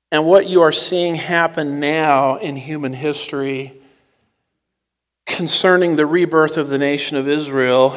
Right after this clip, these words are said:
and a plethora of other signs is God, in a similar way, is setting the stage for the second advent of Jesus Christ. You can't have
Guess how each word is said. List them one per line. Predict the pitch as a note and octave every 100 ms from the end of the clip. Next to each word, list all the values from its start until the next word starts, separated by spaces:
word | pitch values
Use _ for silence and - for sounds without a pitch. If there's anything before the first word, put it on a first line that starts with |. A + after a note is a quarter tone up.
| -
and | C#3+
a | -
plethora | - - E3 - D#3+ C3+
of | C3
other | D3 C#3
signs | - B2+ C3 C3 C#3+ - - - _ _ _ _ _ _ _ _ _ _ _ -
is | D#3+ D#3+
God, | C#3 C#3 C#3+ D#3+ -
in | E3+
a | C#3
similar | - E3 E3+ F3 E3
way, | C#3 B2+ B2+ C#3 D#3+
is | C3+ C3
setting | - C3+ B2+ D3+
the | D3+
stage | D3 - C3 A#2+ B2+ C#3 - - _ _
for | _ C#3
the | C3+
second | - - C#3 D3+ C3+
advent | C#3+ C3 B2 B2 A#2+ B2+ - _ _ _
of | - B2+
Jesus | A#2+ B2+ A#2 B2+
Christ. | - E3 C#3 C3+ - - _ _ _ _ _ _ _ _ _ _ _ _ _ _
You | E3+
can't | - G3 G3 F3
have | D#3 G3 F#3 D3+ C#3 D3 D3+